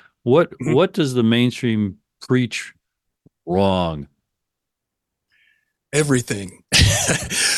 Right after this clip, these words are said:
Speaker 2: Well, uh,
Speaker 1: Amen. <laughs> Pass
Speaker 2: uh,
Speaker 1: the check. <laughs>
Speaker 2: yeah. <laughs> I mean, there was so much more to all of it than what we've been led to believe.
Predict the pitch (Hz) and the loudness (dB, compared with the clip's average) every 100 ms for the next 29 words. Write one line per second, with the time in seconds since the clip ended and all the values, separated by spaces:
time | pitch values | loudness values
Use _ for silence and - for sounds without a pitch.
0 | 226 147 160 165 151 147 - - - 143 | 2 4 4 6 4 2 0 -8 -2 2
1 | 165 175 175 170 156 131 - - - _ | 6 6 6 6 4 4 4 0 0 _
2 | - 190 - 220 160 156 147 185 185 - | -2 -2 2 4 6 4 4 2 2 0
3 | - - - - - 208 - 160 175 - | -8 -16 -14 -8 -4 -2 0 2 4 4
4 | - - - - - - - - - - | 4 2 2 0 -2 -6 -8 -14 -12 -4
5 | 156 - - 147 175 196 190 185 175 - | -4 -4 -6 -2 2 4 6 6 6 4
6 | 233 233 220 185 - 170 175 156 - 131 | 4 6 4 2 2 4 4 2 2 4
7 | 151 151 147 143 131 135 127 123 139 131 | 6 6 4 0 0 0 2 2 2 2
8 | 131 131 127 127 127 - 120 120 120 135 | 0 0 2 2 0 -4 -4 -6 -2 0
9 | 135 131 | 2 0